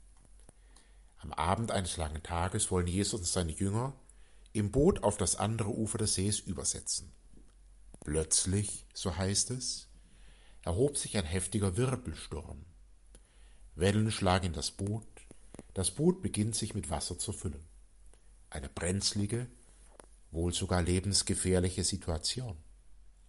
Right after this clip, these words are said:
Die Jünger bekommen es gehörig mit der Angst zu tun,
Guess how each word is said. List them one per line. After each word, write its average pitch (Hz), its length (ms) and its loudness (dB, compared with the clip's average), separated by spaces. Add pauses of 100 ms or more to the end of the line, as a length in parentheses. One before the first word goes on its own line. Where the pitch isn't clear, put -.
(580)
Die 82 100 -2
Jünger 151 280 4
bekommen 113 360 2
es 104 120 0
gehörig 92 480 0
mit 104 80 -2
der - 140 -2
Angst 123 320 -2
zu 110 100 -4
tun, 104 420 -4